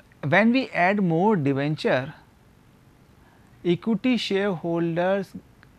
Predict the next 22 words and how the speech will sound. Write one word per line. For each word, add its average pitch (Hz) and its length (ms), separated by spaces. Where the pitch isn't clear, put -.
now 147 420
in 156 340
risk, 151 460
they, 160 380
there 160 220
is 165 100
a 190 60
panic 185 540
amongst 139 360
them 147 320
कि - 60
अब 190 180
क्या 185 100
होगा, 135 320
क्योंकि, 190 420
आ, 143 500
कंपनीज 175 440
डिवेंचर 151 460
ज़्यादा 139 280
ले 156 200
रही 160 240
हैं 233 240